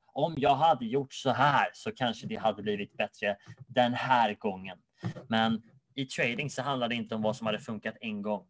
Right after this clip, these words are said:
Det är bara ett spratt som du spelar dig själv som trader, okej? Så det som många gör när de kommer i en situation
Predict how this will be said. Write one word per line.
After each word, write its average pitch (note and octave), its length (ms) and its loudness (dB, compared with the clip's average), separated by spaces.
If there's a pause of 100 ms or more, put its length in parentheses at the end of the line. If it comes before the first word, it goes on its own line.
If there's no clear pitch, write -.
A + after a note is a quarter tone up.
Det B2 260 -2
är C3 40 2
bara A#2+ 280 4
ett A2+ 100 -6
spratt - 480 -6
som A2+ 160 -10
du G#2 80 -8
spelar G#2+ 320 -2
dig G2+ 140 -6
själv A2 400 0 (260)
som A#2 280 -4
trader, G2 460 -2 (120)
okej? A#2 420 0 (280)
Så A2 380 0 (280)
det C3 120 0
som C3 400 -4
många C3 300 -4
gör A#2 480 4
när G#2+ 160 -2
de G#2+ 140 -2
kommer A#2 320 -2
i A2+ 40 0
en G#2+ 100 -4
situation G#2+ 720 -8